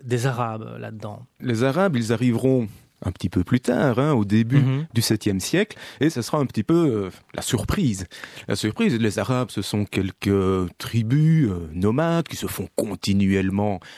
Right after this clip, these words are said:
Speaker 2: la guerre dans le désert, euh, d'Arabie,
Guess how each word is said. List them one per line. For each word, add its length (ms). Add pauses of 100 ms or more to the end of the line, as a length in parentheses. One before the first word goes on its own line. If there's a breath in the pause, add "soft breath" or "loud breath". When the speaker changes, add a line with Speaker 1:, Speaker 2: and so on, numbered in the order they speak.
Speaker 2:
la 180
guerre 380
dans 240
le 320
désert, 720
euh, 400
d'Arabie, 640